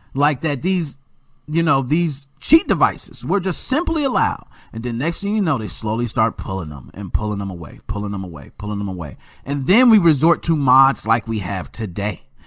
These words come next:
We resort to having companies like Nintendo swiping down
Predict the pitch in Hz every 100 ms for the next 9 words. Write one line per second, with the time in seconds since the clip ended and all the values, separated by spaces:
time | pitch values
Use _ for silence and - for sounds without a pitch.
0 | - - - 170 190 180 165 208 - 190
1 | 170 208 190 196 165 233 330 - 160 117
2 | 117 156 147 156 117 262 370 247 127 104
3 | - 113 131 180 196 208 180 190 180 156
4 | 113